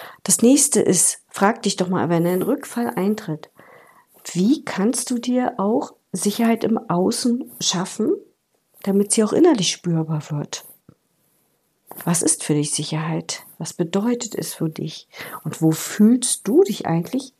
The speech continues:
sicher? Wie gehst du zum Beispiel dann auch mit dir um, wenn du in alte Muster gefallen bist? Finde ich immer ganz wichtig. Gehst du nett, freundlich mit dir um? Wertschätzend, respektvoll?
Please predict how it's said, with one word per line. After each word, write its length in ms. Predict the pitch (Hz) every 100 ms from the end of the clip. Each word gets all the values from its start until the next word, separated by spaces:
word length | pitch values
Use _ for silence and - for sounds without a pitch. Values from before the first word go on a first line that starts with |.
| _
sicher? 440 | - 202 202 165 - _ _ _ _ _ _ _ _ _ _ _ - - - - - - - - _ _ _ _ _ _ _ _ -
Wie 280 | - 247 240 -
gehst 280 | 202 202 240
du 60 |
zum 220 | 233 202
Beispiel 380 | 185 185 - 180
dann 260 | 175 170 -
auch 140 | -
mit 220 | 160 160
dir 140 | 156 -
um, 260 | 160 262 415 - _
wenn 160 | - 175
du 100 | 180
in 100 | -
alte 220 | 156 151
Muster 360 | 147 151 - 180
gefallen 440 | 180 - 160 180
bist? 320 | - 320 -
Finde 200 | - 170
ich 100 | - -
immer 200 | 82 -
ganz 380 | - - -
wichtig. 600 | 196 196 - 269 370 - - _ _
Gehst 240 | 180 165 -
du 60 |
nett, 280 | 160 110 -
freundlich 680 | - - 127 - - 294 -
mit 120 | 294
dir 140 | -
um? 160 | - 294 - _ - - - - _ -
Wertschätzend, 1000 | 151 143 - - 254 254 - 320 370 -
respektvoll? 880 | - - - - - - 302 320